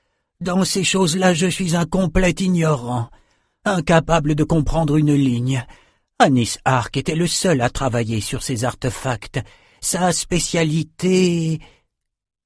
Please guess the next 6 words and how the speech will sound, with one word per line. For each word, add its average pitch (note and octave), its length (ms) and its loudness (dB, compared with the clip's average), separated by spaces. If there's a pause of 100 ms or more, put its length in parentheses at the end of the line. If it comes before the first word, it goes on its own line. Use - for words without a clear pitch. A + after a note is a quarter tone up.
(120)
Sa - 240 -2
spécialité ? G#2 1120 -4 (680)
Une G2+ 180 0
spécialité G#2 840 -2
bien G2+ 260 0
dangereuse. F2+ 680 -4